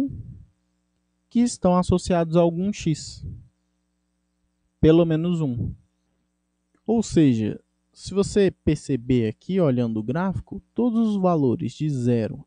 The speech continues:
até dezoito, eles estão associados a algum valor.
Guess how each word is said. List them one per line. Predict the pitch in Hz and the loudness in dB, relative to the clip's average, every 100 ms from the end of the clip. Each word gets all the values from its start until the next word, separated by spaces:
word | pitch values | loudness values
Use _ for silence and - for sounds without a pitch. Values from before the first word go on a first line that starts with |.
| _ | _
até | - - 156 | -18 -6 -4
dezoito, | 160 123 113 143 180 156 - - - - _ _ _ _ _ _ _ _ _ _ _ _ _ _ _ _ | -2 -2 0 2 2 0 -6 -10 -10 -14 _ _ _ _ _ _ _ _ _ _ _ _ _ _ _ _
eles | 147 180 | -4 -4
estão | - - 156 | -4 0 2
associados | 175 - 175 - 202 190 165 165 165 | 2 0 -2 -2 -2 0 0 0 2
a | |
algum | 180 180 156 165 | 2 2 0 0
valor. | 190 220 170 135 | 2 4 2 0